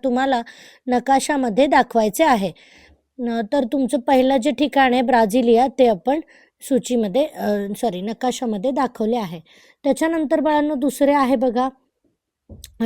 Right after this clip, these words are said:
टिपके देणार आहोत. दुसरं जे आहे ते आपलं, अ, पट्टनाल, म्हणजेच ते दलदलीचा प्रदेश आहे, तो कुठे आहे? तर, अ, टिपके देणार आहोत. कोणत्या कलरचे बाळांनो? बघा, आपण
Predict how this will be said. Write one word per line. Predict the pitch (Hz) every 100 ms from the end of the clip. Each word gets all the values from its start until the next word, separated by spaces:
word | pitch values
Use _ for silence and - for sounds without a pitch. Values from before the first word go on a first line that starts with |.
| 220
टिपके | 294 285 - 330
देणार | 302 277 262
आहोत. | 254 247
दुसरं | 208 247 - 254
जे | 226 262
आहे | 233 240
ते | 240
आपलं, | 226 220 233 285 _ - _ -
अ, | 233 214 202 - _ _ _ _ -
पट्टनाल, | 285 220 285 277 208 147 -
म्हणजेच | 226 240 277 -
ते | 311
दलदलीचा | 262 247 226 285 285 311
प्रदेश | 269 262 262 269
आहे, | 269 214 240 285 - - _ -
तो | 294
कुठे | 294 226 254
आहे? | 220 190
तर, | 165 240 240 254 - _ _ _ - - -
अ, | 254
टिपके | 233 277 - 302
देणार | 285 294 294
आहोत. | 285 285 -
कोणत्या | 277 240 277
कलरचे | 277 277 247 285
बाळांनो? | 262 262 269
बघा, | 254 254 277 311 - - - -
आपण | 240 285 302